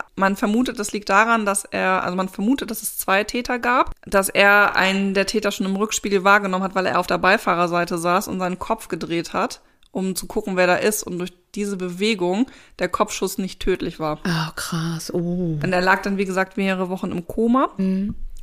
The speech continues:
Speaker 1: und hat dann aber überlebt. Er konnte auch tatsächlich eine Phantomzeichnung anfertigen lassen, weil er eine Beschreibung abgeben konnte.
Speaker 2: Mhm.
Speaker 1: Und was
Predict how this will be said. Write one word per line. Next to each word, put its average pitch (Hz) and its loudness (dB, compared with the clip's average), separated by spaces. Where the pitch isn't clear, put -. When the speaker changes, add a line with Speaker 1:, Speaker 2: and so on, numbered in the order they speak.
Speaker 1:
und 190 0
hat 196 -4
dann 190 2
aber 170 -2
überlebt. 160 -4
Er - -2
konnte 247 2
auch 202 2
tatsächlich 196 -6
eine 175 -2
Phantomzeichnung 254 0
anfertigen 233 -4
lassen, 240 -4
weil 190 -4
er 185 -2
eine 180 -8
Beschreibung 190 -2
abgeben 247 -4
konnte. 196 2
Speaker 2:
Mhm. 208 -2
Speaker 1:
Und 202 0
was 185 2